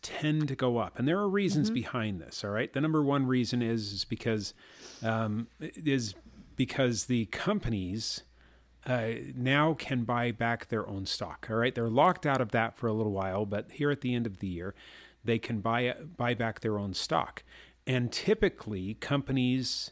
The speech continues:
Speaker 1: especially companies with C E Os who get paid in, uh, stock options,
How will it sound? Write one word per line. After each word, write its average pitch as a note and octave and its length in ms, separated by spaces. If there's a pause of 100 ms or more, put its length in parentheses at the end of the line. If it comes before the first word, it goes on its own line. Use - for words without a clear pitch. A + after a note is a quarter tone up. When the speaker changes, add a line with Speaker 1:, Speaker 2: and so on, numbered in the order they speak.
(720)
Speaker 1:
especially D3 840 (180)
companies C3+ 540
with A#2+ 220
C B2+ 460
E B2 60
Os A#2+ 260
who A#2 120
get A2+ 220
paid B2+ 380
in, A2+ 460
uh, A2+ 240
stock A2+ 400
options, A2+ 520